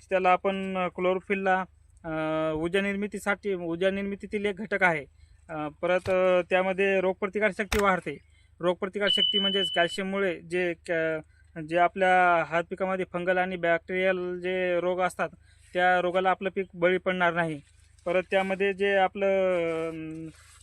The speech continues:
अ, शेंगा, शेंगा आणि हे जे आपले शेंगा असतात, हे जे शेंग, अ, आणि वजन वाढणं आपण म्हणतो,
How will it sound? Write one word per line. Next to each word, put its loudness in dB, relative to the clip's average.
अ, -6
शेंगा, 2
शेंगा -4
आणि 2
हे -6
जे -2
आपले -4
शेंगा -2
असतात, -2
हे -6
जे 0
शेंग, -2
अ, 0
आणि -2
वजन 2
वाढणं 4
आपण -6
म्हणतो, -6